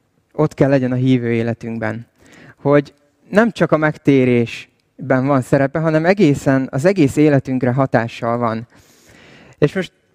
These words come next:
és aztán azt kezdtem el megérteni, hogy minél jobban kibontódik számomra az evangélium, minél mélyebbre megyek benne, minél jobban megismerem és átélem és átérzem a részleteit annak,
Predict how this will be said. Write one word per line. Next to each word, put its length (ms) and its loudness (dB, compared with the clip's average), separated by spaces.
és 180 0
aztán 320 0
azt 180 0
kezdtem 300 -2
el 60 0
megérteni, 420 0
hogy 100 2
minél 140 2
jobban 320 0
kibontódik 920 0
számomra 460 0
az 100 0
evangélium, 500 0
minél 300 2
mélyebbre 520 2
megyek 280 0
benne, 220 -2
minél 220 -4
jobban 300 -2
megismerem 560 0
és 220 -4
átélem 800 0
és 180 -6
átérzem 640 -2
a 40 0
részleteit 640 0
annak, 380 -2